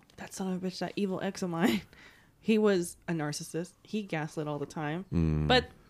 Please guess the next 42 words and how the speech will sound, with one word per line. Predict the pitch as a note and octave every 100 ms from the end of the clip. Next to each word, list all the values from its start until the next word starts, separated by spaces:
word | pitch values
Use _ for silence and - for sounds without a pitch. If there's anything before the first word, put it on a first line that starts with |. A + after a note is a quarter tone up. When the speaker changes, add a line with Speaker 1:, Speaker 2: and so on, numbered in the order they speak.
| - - - -
Speaker 1:
I |
think | G3 A3+
we | G#3+
talked | G3
about | F#3+ D#3+
earlier, | F3 D#3+
those | D#3+ E3
terms | - F#3+ F#3
never | F3+ F3+
really | E3+ D#3+
came | D#3+ F3+ E3
out | D#3+ E3+ _ _ _ _ _ -
that | F#3+ G2
Speaker 2:
For |
Speaker 1:
much. | A2+
Speaker 2:
sure. | B2+
Speaker 1:
They | A#2
weren't | F#3 G#3 F#3+
really | F#3 F3+ F3 E3+ F3+ _
brought | F3+ F3 E3
up | E3+ - -
as | F#3+ F3
much | E3 E3+ F#3+ - - - _ -
Speaker 2:
Yeah. | G2 D3+ - -
Speaker 1:
as | G3 F3+
they | F3
are | E3
now. | D#3+ D3 D#3+ G#3+ -
Speaker 2:
Yeah. | - - - _ _ _ _ _ _
Speaker 1:
But | G3 F3+
let | F#3
me | F#3 F3
get | F3
into | E3+ E3+
this | E3
really | E3 D#3+
quick. | D#3 F3 G3 _ _ _ _ -
Gaslighting, | F3 F3 F3+ E3+ E3 F#3 G3+ _ _ _ _
by | F#3+ F3
definition, | E3+ E3 D#3+ E3 F3 F3 -
is | D#3+ -
manipulating | F3 F3 F#3 G#3 F#3 F3+ F#3 G3+